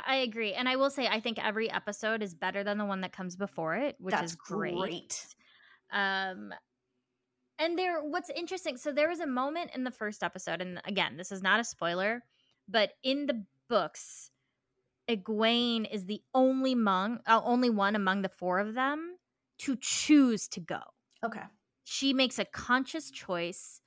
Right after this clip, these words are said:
Speaker 1: to go. It is not that she's, like, dragged along. She decides. And I was really sad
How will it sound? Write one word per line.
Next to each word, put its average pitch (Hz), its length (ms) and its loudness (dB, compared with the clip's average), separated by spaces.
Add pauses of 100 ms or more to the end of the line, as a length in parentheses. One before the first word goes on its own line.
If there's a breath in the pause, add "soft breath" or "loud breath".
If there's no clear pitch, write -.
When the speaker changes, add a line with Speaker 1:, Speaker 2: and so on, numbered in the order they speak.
(1160)
Speaker 1:
to 240 300 0
go. - 220 0 (440)
It 240 160 0
is 226 120 0
not 240 260 6
that 247 120 -2
she's, 220 160 -8
like, 208 160 0
dragged 190 220 2
along. 180 320 -2
She 226 340 -4
decides. - 640 -4
And 185 140 -10
I 233 220 4
was 233 220 0
really 214 360 0
sad 180 460 2